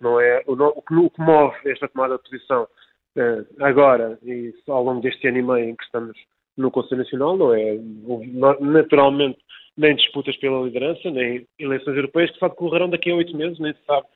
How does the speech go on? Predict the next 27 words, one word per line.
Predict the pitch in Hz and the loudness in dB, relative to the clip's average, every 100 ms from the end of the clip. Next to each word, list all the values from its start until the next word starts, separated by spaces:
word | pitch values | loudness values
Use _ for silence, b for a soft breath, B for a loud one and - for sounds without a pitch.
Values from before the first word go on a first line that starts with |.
| _ _ _ | _ _ _
nem | 160 180 | 2 4
do | 156 | 4
P | 151 | 2
S | 156 156 | 0 2
D, | 233 | 0
nem | 269 | 0
dos | 165 | -4
outros | - | -4
partidos, | - 131 170 165 | -8 -8 -8 -8
candidatos, | - 131 120 143 160 - - | -8 -6 0 0 0 -6 -8
cabeças | 139 135 127 107 | -8 -10 -10 -8
de | |
lista, | 117 151 - 151 147 B B | -2 -2 -2 -6 -6 B B
projetos | - 123 139 139 - | -6 0 2 0 -6
políticos | 123 160 170 160 - | -4 -2 -2 -6 -2
para, | 135 131 120 | -2 -2 -2
para | 127 | -8
as | |
eleições | 123 127 - 123 | -8 -10 -8 -6
europeias, | 131 170 175 | -2 -2 -2
são | 190 | -4
umas | 170 | -2
eleições | 175 175 - | -4 -4 -6
fundamentais | 170 170 156 165 175 - _ _ _ _ | 0 0 0 0 -2 -6 _ _ _ _
para | 170 | 2
o | |
país, | 170 156 156 190 | 4 2 2 -6